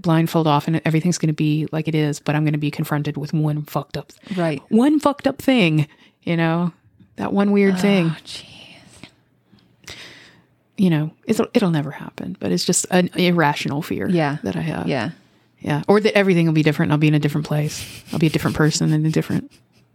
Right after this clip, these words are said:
Speaker 1: planet. Where do I get this stuff? <laughs>
Speaker 2: Yeah, there, there were a lot of, uh, a lot of things that we planned to do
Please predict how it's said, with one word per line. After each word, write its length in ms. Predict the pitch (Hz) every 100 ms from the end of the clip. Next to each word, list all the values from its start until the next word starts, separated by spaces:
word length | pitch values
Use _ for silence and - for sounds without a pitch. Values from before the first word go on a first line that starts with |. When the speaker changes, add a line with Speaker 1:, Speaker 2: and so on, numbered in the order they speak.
| -
Speaker 1:
planet. 320 | - 156 156 - _ _ _ _ _ - - - - - - - - _ _
Where 160 | - 180
do 60 | 180
I 100 | 185
get 120 | -
this 140 | 202
stuff? 340 | - - 208 - -
<laughs> 240 | - - 1017 988 - - - - - - _ _ _ _ _ _ _ _ _ -
Speaker 2:
Yeah, 240 | - 147 156
there, 300 | - 277 294
there 220 | 269 226 269
were 80 |
a 120 | 302 277
lot 220 | 233 214
of, 260 | 202 190 196
uh, 380 | 185 170 180 175 _ _ _
a 60 |
lot 140 | 226 262
of 100 | 269
things 220 | 247 214
that 120 | 208
we 100 | 190
planned 640 | 185 - 175 165 160 160 - - _ _
to 140 | - 175
do 520 | 175 160 147 131